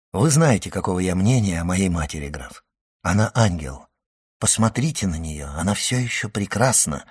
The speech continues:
умна, как всегда, добрее, чем когда-либо. Мы только что были в Трепоре. Обычно для сына сопровождать мать значит оказать ей снисходительную любезность или отбыть тяжелую повинность.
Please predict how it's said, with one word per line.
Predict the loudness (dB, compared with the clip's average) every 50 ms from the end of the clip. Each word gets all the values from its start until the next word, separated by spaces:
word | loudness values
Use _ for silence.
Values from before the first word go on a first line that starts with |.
| -20 _ _ _
умна, | 2 4 4 6 6 6 6 6 6
как | 4 2 -2 -4
всегда, | -2 -2 -4 -4 -4 -4 -4 -2 -2
добрее, | 0 0 2 2 4 4 4 4 2 2
чем | 0 0 0 0 0
когда-либо. | 0 -2 0 2 4 4 4 4 0 -4 -8 -10 -12 -12 -14 _ _ _ _ _ _ _ _ _ _ _ _ _ _ _ _ _ _ _ _ _ _ -2
Мы | -2 0
только | 2 2 0 0 0
что | -2 0 2 2 2
были | 2 2 0
в | -2 -2
Трепоре. | -4 -4 -2 0 0 2 2 2 0 -2 -4 -12 -20 -20 _ _ _ _ _ _
Обычно | -6 -4 -2 -2 -2 0 0 0 0 2
для | 2 2 2 2
сына | 2 2 0 2 2 2 2
сопровождать | 0 0 0 0 0 0 2 2 0 0 2
мать | 2 2 2 2 0
значит | 0 -2 -2 -2 -2 -4 -4 -6 -6
оказать | -4 -2 0 0 2 0 0 0
ей | 0 0 0
снисходительную | 0 -2 -2 -2 -2 -2 -2 -2 -2 -2 -2 -2 0 0 0 0
любезность | 0 0 2 2 2 2 2 0 -2 -4 -4 -6 -6
или | -6 -6
отбыть | -6 -6 -4 -4 -4 -6 -6 -8 -8
тяжелую | -8 -6 -4 -2 -2 -2 -2 -4 -4
повинность. | -4 -4 -2 0 0 -2 -2 -2 -4 -4 -4 -6